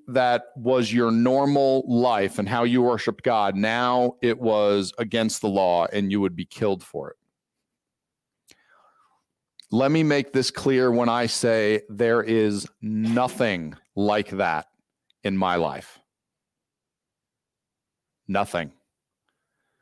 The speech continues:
I have no pressures whatsoever. Owning a Bible will not get me killed.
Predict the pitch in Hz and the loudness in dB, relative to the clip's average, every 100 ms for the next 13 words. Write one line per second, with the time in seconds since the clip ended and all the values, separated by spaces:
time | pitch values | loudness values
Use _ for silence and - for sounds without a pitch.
0 | _ _ _ _ - 104 110 104 101 107 | _ _ _ _ -4 -2 0 -2 -2 -4
1 | 113 117 117 120 - 123 104 - 87 76 | 0 0 2 0 -2 -4 -2 -2 -2 -4
2 | - - - 95 107 - - 107 95 87 | -8 -18 -14 -4 -2 -2 -4 -2 0 0
3 | 78 - - _ _ - _ _ _ _ | -2 -10 -12 _ _ -20 _ _ _ _
4 | _ _ _ _ _ _ _ _ _ _ | _ _ _ _ _ _ _ _ _ _
5 | _ _ _ - 127 139 139 127 127 127 | _ _ _ -2 0 2 2 2 2 2
6 | 117 110 110 107 101 110 101 98 - 98 | 2 2 2 2 0 -2 -2 -4 -4 -2
7 | 76 65 | -2 -6